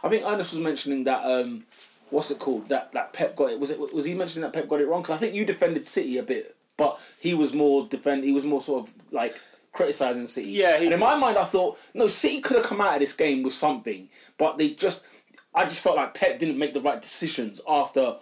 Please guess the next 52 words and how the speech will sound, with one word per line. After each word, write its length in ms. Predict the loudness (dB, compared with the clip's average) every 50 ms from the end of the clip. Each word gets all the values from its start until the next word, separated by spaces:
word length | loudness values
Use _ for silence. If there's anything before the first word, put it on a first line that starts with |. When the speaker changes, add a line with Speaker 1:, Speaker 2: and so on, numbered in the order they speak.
| -16 _ _
Speaker 1:
what 160 | -2 0 0
was 120 | 0 -2 0
going 300 | 0 0 0 -2 -2 0
wrong. 260 | 2 2 0 0 -4 -4
When 160 | -2 -2 -2
the 60 | 0
game 220 | 0 0 0 0
was 100 | 0 -2
Speaker 2:
Hmm. 140 | -4 -4 -4
Speaker 1:
turning 300 | -2 0 0 0 0 0
left. 260 | 2 2 2 0 0
Speaker 2:
The 40 | 0 0
game 120 | 0 0
was 120 | -2 -4 -2
going 180 | -2 -2 -2
against 340 | -2 -2 -2 -4 -4 -8 -8
him. 80 | -4 -2
Speaker 1:
When 120 | 0 0
it 20 | 0
was 80 | 2
going 160 | 2 2 2
against 320 | 2 2 0 0 0 0 0
him, 120 | 0 2
he, 120 | 2 0 -2
he, 200 | -2 -6 -6 -6
he 120 | -4 -2
went 180 | -2 -2 0 0
like 200 | -2 -2 -2 -4
for 140 | -6 -4
like. 200 | -2 -2 -4 -4
I 40 | -6
thought, 280 | -6 -6 -6 -6 -6 -6
no, 140 | -6 -4 -4 -6
you 80 | -6 -4
get 180 | -2 -2 -2
Mahrez 420 | 0 0 2 2 4 2 2 0 -2
on, 140 | -4 -2 0
or 100 | 0 -2
you 120 | -2 -2
bring 200 | -2 -2 -2 0
on 140 | -2 -2 -2
Jesus 420 | -2 -2 -4 -4 -6 -6 -8 -10 -12 -18 -8 -2 2
and 180 | 2 4 4
have 120 | 4 4 2
Aguero 340 | 4 4 6 6 6 6
in 80 | 6 4
there. 140 | 2 2 2
Liverpool 380 | 2 2 2 2 2 0 0 2
would 140 | 2 2 2
have, 220 | 0 -2 -4 -4
would, 160 | -4 -2 -2 -2
I, 200 | -2 -2 -2